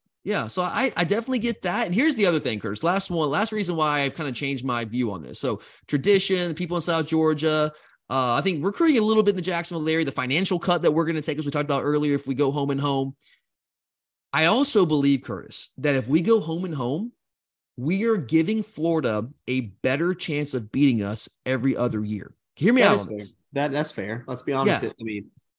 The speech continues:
Speaker 1: Yeah, hear me out on this. It's like, as long as Kirby's here, I don't care who Florida hires. As long as Kirby's here, we're gonna be a more talented team than Florida year in, year out. Like, we just, we're just built better. And Kirby is,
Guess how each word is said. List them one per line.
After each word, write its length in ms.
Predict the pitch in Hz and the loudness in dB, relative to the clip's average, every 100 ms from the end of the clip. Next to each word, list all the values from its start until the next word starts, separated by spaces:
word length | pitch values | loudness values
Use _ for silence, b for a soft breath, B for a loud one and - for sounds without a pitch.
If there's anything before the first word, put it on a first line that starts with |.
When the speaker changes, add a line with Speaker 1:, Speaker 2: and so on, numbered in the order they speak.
| _ _ - 123 _ | _ _ -20 -20 _
Speaker 1:
Yeah, 180 | - 208 | -6 -2
hear 120 | 202 | -2
me 100 | 277 | -2
out 60 | 277 | -2
on 60 | |
this. 120 | 147 139 | -2 -2
It's 80 | |
like, 160 | 196 165 | -2 -2
as 140 | 196 | 0
long 140 | 247 370 | 0 2
as 100 | 359 | 2
Kirby's 300 | - 208 180 | 2 2 4
here, 120 | 156 | 4
I 40 | |
don't 160 | 269 359 | 4 2
care 120 | 196 | 4
who 120 | 160 | 6
Florida 240 | 185 131 120 | 6 2 0
hires. 300 | 117 82 - | -2 -4 -6
As 120 | 131 | 0
long 120 | 220 | 4
as 100 | 302 | 4
Kirby's 360 | - 170 214 202 | 4 2 2 2
here, 240 | 254 262 B B _ | 0 0 B B _
we're 280 | 113 147 254 | -2 2 4
gonna 140 | 240 190 | 2 2
be 120 | 185 | 2
a 40 | |
more 160 | 156 139 | 4 2
talented 340 | 143 131 120 | 0 -4 -4
team 180 | 120 139 | -2 -2
than 80 | 120 | -2
Florida 340 | 127 117 117 117 | 0 2 2 0
year 200 | 127 120 | 0 0
in, 100 | 110 | -2
year 140 | 92 | -4
out. 180 | 73 - _ | -8 -12 _
Like, 160 | - 131 | -2 2
we 140 | 147 | 4
just, 260 | 147 151 - | 4 2 0
we're 160 | 139 143 | -2 0
just 180 | 151 | 2
built 200 | 107 131 | 2 2
better. 180 | 95 87 | 0 -8
And 180 | - 113 | -8 -6
Kirby 280 | 135 143 143 | 2 4 4
is, 180 | 123 | 2